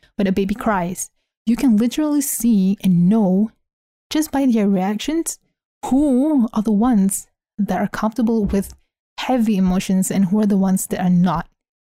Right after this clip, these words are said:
right? I would give, I'm able to say right now, the people that are not comfortable with heavy emotions such as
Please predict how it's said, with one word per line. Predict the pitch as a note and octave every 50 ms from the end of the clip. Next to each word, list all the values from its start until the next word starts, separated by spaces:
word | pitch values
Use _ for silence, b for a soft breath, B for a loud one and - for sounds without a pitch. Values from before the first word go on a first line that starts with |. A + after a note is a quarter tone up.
| _ _ _ _ _ _ -
right? | F#3 F3 - - - _ _ _ _ _ _ _ _ _ _ _ _
I | - F#3 G#3
would | C#4+ C4+ A3
give, | G3+ F#3 F3+ - -
I'm | - E3 D3 E3+ A#3 C#4+ C#4
able | G#3+ G3+ F#3+ G3 F#3+ F#3+
to | F#3+ F3
say | - F#3 F3 -
right | F3 D#3+ -
now, | F3+ F3+ E3+ E3+
the | E3+ -
people | - G#3 G#3 - B3
that | A3+ G#3 G3
are | F#3+ F#3 F#3
not | F#3+ F#3+ G#3 A#3+
comfortable | - - G3+ G#3 G3+ - - G3+ F#3+ G3 G3 G3
with | F#3+ F#3+ -
heavy | - - - - A#3+ B3 A#3 A#3 G#3
emotions | G3 F#3 F3+ F#3+ - F3 D#3+ E3 F3+ -
such | - F3 F3+ - -
as | F3+ F3 E3+ -